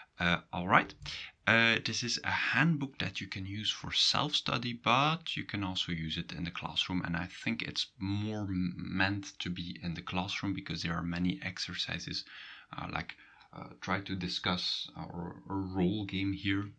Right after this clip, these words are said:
uh, do a role game and discuss the negotiations or something. Uh, the book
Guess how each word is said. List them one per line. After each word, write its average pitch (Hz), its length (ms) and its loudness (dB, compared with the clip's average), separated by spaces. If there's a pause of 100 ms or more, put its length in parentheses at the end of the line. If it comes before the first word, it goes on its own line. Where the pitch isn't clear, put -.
(140)
uh, 80 220 -2 (840)
do 98 180 6
a 87 40 4
role 82 340 2
game 82 400 2
and 80 120 -4
discuss - 600 -4
the 85 340 -8 (240)
negotiations - 800 -2
or - 120 -8
something. - 400 -2 (800)
Uh, 95 280 8 (340)
the 95 420 4 (100)
book 98 420 2